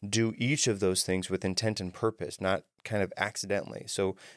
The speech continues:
really, the personal branding that we're gonna talk about is how you can change those things to be the type of image that you want to be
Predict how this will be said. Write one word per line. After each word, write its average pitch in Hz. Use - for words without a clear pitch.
really, 117
the 98
personal 107
branding 92
that 92
we're 87
gonna 90
talk 127
about 92
is 87
how 117
you 110
can 95
change 127
those 90
things 85
to -
be 107
the 104
type 98
of 98
image 87
that 98
you 110
want 104
to 101
be 92